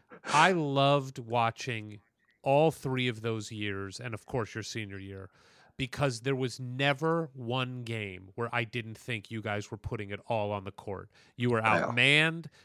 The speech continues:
Speaker 2: you were outgunned, you had injuries, you still were dealing with recruiting violations, and so we didn't have the same number of recruiting visits and all that. What you guys put out there,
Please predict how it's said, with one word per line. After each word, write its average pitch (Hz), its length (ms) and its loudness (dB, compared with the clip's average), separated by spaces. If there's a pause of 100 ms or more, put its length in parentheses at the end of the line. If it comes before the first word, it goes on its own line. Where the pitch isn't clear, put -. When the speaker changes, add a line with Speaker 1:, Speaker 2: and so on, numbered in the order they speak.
Speaker 2:
you 123 140 0
were 113 60 0
outgunned, 147 880 2 (240)
you 113 100 -6
had 104 100 -8
injuries, 147 920 -2 (180)
you 120 100 -6
still - 220 -2
were 123 140 0
dealing 117 340 -4
with 107 300 -6
recruiting 127 560 -6
violations, 131 1080 -4
and 101 100 -10
so 120 120 -10
we 110 100 -6
didn't 110 280 -6
have 107 260 -4
the 110 80 -10
same 113 240 -4
number 104 240 -4
of 95 80 -8
recruiting 104 480 -8 (220)
visits 151 520 0
and 113 140 -4
all 110 140 0
that. 151 320 6 (1080)
What 147 280 2
you 190 160 0
guys 185 320 4
put 156 220 0
out 131 240 4
there, 104 340 0